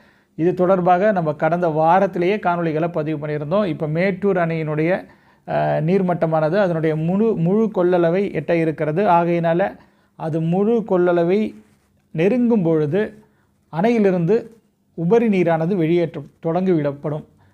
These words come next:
So, அவ்வாறாக உபரி நீர் வெளியேறும் பொழுது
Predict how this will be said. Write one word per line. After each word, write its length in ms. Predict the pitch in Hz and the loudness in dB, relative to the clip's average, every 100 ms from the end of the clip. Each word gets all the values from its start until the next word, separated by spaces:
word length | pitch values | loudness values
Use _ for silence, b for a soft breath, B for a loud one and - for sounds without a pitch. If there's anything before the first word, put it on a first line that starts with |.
| b b | b b
So, 180 | 170 | -4
அவ்வாறாக 920 | 151 156 170 185 185 185 190 226 220 - _ _ _ | -2 0 4 4 4 2 2 2 0 -4 _ _ _
உபரி 380 | 156 170 220 220 | -6 0 2 2
நீர் 320 | 208 240 - | 2 0 -2
வெளியேறும் 560 | 165 180 208 208 190 170 | -2 0 2 2 2 0
பொழுது 540 | 160 156 151 220 - | 0 0 -2 -4 -6